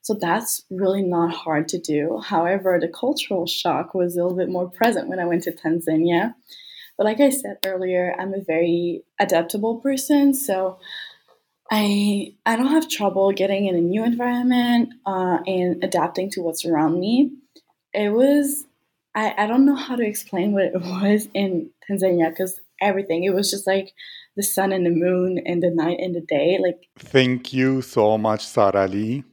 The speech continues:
Speaker 2: It was my privilege and my honor to interview you, to know you better. And just to finish this, we live in a time of social media where many girls compare themselves to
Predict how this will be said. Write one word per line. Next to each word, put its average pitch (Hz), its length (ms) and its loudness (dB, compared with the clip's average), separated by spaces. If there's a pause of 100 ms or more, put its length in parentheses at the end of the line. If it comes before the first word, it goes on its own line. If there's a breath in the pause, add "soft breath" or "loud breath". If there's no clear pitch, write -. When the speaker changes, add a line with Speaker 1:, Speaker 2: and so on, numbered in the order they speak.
(220)
Speaker 2:
It 127 160 -6
was 113 240 2
my 110 180 0
privilege 107 720 0 (100)
and 98 260 -4
my 98 360 0
honor 98 560 2 (540 soft breath)
to 104 460 2 (400)
interview 127 500 0
you, 123 500 0
to 123 120 -6
know 107 260 2
you 104 260 -2
better. 131 480 0
And 165 240 -4
just 190 240 -2
to 156 60 0
finish 98 360 0
this, 95 460 0 (680 soft breath)
we 165 140 -2
live 220 220 0
in 117 100 2
a 107 80 0
time 104 460 0
of 98 180 -2
social 165 440 0
media 123 580 2
where 104 240 2
many 110 260 -4
girls 101 480 2
compare 104 400 0
themselves 98 680 0
to 95 340 2